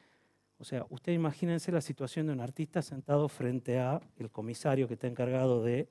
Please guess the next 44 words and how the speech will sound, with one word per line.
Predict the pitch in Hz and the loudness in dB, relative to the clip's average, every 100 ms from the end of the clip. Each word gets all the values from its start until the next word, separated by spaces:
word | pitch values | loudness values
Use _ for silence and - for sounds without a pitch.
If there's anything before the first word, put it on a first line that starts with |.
| - | -10
la | 101 | -12
seguridad | - 117 135 | -8 -4 0
de | 147 | 0
la | 123 | 0
casa | 135 147 | -4 -4
de | 139 | -2
gobierno, | 143 151 151 175 - _ _ _ _ | 2 2 2 -2 -6 _ _ _ _
explicándole, | - _ 127 117 147 143 139 135 175 - _ _ _ _ _ _ _ _ _ | -18 _ -8 2 2 4 2 0 0 -6 _ _ _ _ _ _ _ _ _
bueno, | 156 143 139 | 2 4 2
yo | 143 | 0
lo | 180 | -2
que | 165 143 | -4 -2
quiero | 165 | 0
hacer | 165 - 185 | 0 2 2
es | 180 | 4
agarrar | 160 143 156 165 | 4 4 2 2
las | 143 | 2
vallas | 160 170 170 170 | 4 4 4 4
y | 147 | 2
ponerle | - 151 160 165 | 0 -2 0 -2
cintas | - 165 160 | -2 -2 0
de | 147 127 | 0 0
colores, | 147 165 175 165 | 2 4 4 2
porque | 165 127 - 127 | 0 -8 -4 -4
lo | 127 | -2
que | 135 | -4
va | 143 | -4
a | |
hacer | - 175 170 | -2 0 4
es | 170 143 | 4 4
darle... | 151 165 165 156 - _ _ _ _ _ _ _ _ _ _ _ _ _ | 4 6 4 0 -6 _ _ _ _ _ _ _ _ _ _ _ _ _
De | 147 | -4
eso | - | -4
se | - | -10
trata | 120 131 - | -10 -10 -12
Sitio | - 139 117 | -14 -12 -12
Tangente. | 117 - 120 _ _ _ _ _ _ _ _ _ _ _ - | -12 -14 -18 _ _ _ _ _ _ _ _ _ _ _ -8
El | 117 | -4
artista | 117 131 196 - | -4 -2 -4 -2
puesto | 160 160 156 | -2 -2 -2
en | 135 | -6
situación | 117 110 120 - 135 | -6 -10 -8 -4 -4
de | 120 | -2
diálogo | 117 160 202 233 269 269 | 2 4 4 4 2 0